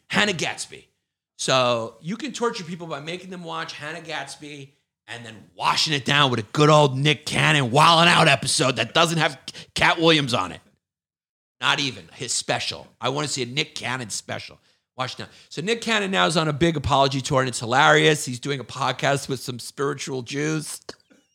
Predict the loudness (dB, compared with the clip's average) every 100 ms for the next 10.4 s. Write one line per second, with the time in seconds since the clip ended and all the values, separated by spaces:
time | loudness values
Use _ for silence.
0 | _ -12 -12 _ -18 -12 -12 -12 -4 2
1 | 4 4 0 0 0 0 -4 -6 -10 -16
2 | -20 _ -4 -4 -4 -8 -6 -4 -2 0
3 | 0 0 -4 _ -20 -20 -8 -4 -2 -2
4 | -4 -4 -4 -4 -2 -2 -2 -2 -2 -2
5 | -4 -4 -6 -4 -4 -2 -4 -6 -8 -10
6 | -8 0 0 2 -2 -4 -10 -20 -12 -10
7 | -8 -8 -10 -14 -12 -12 -6 -2 -2 -2
8 | -4 -6 -20 -20 -12 -10 -8 -10 -10 -10
9 | -6 -4 -4 -6 -6 -6 -6 -6 -6 -6
10 | -6 -4 -6 -12